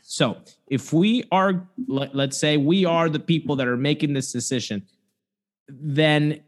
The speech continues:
it would take a couple more years. It would be saying this year, "Look, you're no longer a pitcher. You're, you're, you're gonna hit now."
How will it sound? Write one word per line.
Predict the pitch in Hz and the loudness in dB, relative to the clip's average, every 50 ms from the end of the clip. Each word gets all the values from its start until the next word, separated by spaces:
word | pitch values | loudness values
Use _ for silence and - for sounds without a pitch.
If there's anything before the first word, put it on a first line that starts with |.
| - | 0
it | 147 147 147 | 2 2 4
would | 139 143 147 143 147 | 4 4 2 0 0
take | - 160 151 147 - - 139 | 0 0 2 2 0 0 -2
a | 135 | 0
couple | - 180 170 180 147 | 2 2 2 4 2
more | 127 120 110 107 | 2 2 2 0
years. | 101 98 87 - - - - - - _ _ _ _ _ - | 0 -2 -6 -8 -10 -14 -16 -16 -16 _ _ _ _ _ 0
It | 151 | 2
would | 143 147 151 139 - 131 | 2 4 2 0 0 -2
be | 147 135 | -2 0
saying | 123 - 156 147 143 143 139 135 127 | 0 0 0 0 0 0 0 0 2
this | 151 156 156 - - | 2 2 0 0 0
year, | 156 147 127 | 0 0 2
"Look, | 113 110 107 101 - - - - _ _ _ - | 2 0 0 -2 -4 -10 -20 -20 _ _ _ -8
you're | 117 110 110 | -4 -2 0
no | 110 110 113 123 147 | 0 2 2 2 4
longer | 151 143 139 127 123 123 113 113 107 | 4 4 2 2 0 0 0 -2 -2
a | 101 95 | -2 -4
pitcher. | - - 113 - - - 101 101 101 _ _ _ _ _ _ _ _ _ _ _ - | -4 -8 -8 -8 -6 -6 -6 -6 -6 _ _ _ _ _ _ _ _ _ _ _ -8
You're, | 117 107 113 113 117 117 113 - - _ | -2 0 2 2 2 2 0 -4 -10 _
you're, | - 117 107 113 110 107 104 - - _ - 104 101 - | -6 -2 0 0 0 0 -2 -4 -8 _ -20 -20 -20 -18
you're | - 113 120 113 | -10 -4 -4 -2
gonna | 98 98 120 123 131 127 110 | 0 2 2 2 2 2 0
hit | 101 - - 131 123 - - | -2 -2 -2 -2 -2 -2 -6
now." | 104 92 87 85 82 - | -8 -8 -8 -8 -12 -16